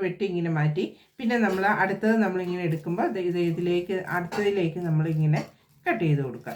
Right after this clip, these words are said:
ഇതേപോലെ കട്ട് ചെയ്ത്, കട്ട് ചെയ്തെടുക്കുക കേട്ടോ. ഇങ്ങനെ നമ്മൾ ഒ-, ഒ-, ഒരെണ്ണത്തിൽ നിന്ന് മറ്റേതിലേക്ക് നമ്മൾ ഇതേപോലെ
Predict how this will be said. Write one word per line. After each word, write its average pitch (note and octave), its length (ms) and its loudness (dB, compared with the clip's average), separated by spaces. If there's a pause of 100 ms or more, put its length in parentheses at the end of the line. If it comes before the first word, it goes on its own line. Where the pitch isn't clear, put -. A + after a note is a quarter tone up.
(120)
ഇതേപോലെ E3 360 0 (100)
കട്ട് A3+ 200 -2
ചെയ്ത്, D3+ 240 4
കട്ട് C#3+ 160 -2
ചെയ്തെടുക്കുക C3+ 440 -6
കേട്ടോ. D3 200 0 (600)
ഇങ്ങനെ F3+ 280 -2
നമ്മൾ D#3+ 180 2 (540)
ഒ-, F3 140 -2 (100)
ഒ-, F#3+ 260 2
ഒരെണ്ണത്തിൽ F#3+ 460 0
നിന്ന് G3+ 160 0 (100)
മറ്റേതിലേക്ക് E3 720 0
നമ്മൾ D#3+ 240 0
ഇതേപോലെ D3+ 400 2